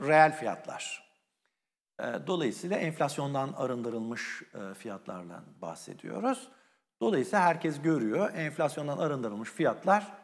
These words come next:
dalgalanıyorlar. Bir dönem enflasyonun üstünde, bir dönem altında. Sizin de söylediğiniz gibi iki bin yirmiden itibaren çok ciddi bir enflasyonun üzerinde bir zıplama görmüşüz reel fiyatlarda. Dolayısıyla onun bir, tekrar bir düzeltmesini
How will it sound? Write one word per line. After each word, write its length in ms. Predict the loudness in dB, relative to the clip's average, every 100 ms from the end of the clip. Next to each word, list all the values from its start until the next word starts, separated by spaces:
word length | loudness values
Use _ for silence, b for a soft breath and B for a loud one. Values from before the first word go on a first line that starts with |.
| _ 2
dalgalanıyorlar. 920 | 4 4 2 0 -6 -12 -16 -20 _ _ _ -6
Bir 120 | -2
dönem 300 | -2 -4 -8 -12 -12
enflasyonun 540 | -12 -10 -10 -10 -12
üstünde, 400 | -12 -12 -8 -8
bir 80 | -6
dönem 320 | -6 -6 -6 -6
altında. 580 | -8 -10 -10 -4 -4 -6 b b b b b _
Sizin 220 | -4 0
de 60 | 0
söylediğiniz 600 | 0 -2 -2 -2 -4 -4
gibi 380 | -4 -2 -4 -6
iki 200 | -10 -6
bin 60 | -4
yirmiden 480 | 0 0 0 -2 -2
itibaren 440 | -4 -6 -8 -8 -8
çok 240 | -12 -12
ciddi 340 | -14 -8 -6
bir 160 | -6 -8
enflasyonun 580 | -10 -10 -10 -10 -10 -10
üzerinde 600 | -8 -6 -6 -6 -6 -6
bir 180 | -8 -10
zıplama 440 | -10 -8 -6 -6
görmüşüz 560 | -6 -6 -10 -18 -18 -8
reel 240 | -2 -2 -2
fiyatlarda. 720 | -8 -14 -12 -12 -10 -12 -12 b b b b -4
Dolayısıyla 320 | -4 -2 -2
onun 320 | 0 0 0 -4
bir, 80 | -2
tekrar 400 | -2 0 0 0
bir 100 | -2
düzeltmesini 720 | 4 4 2 -6 -2 -2 -2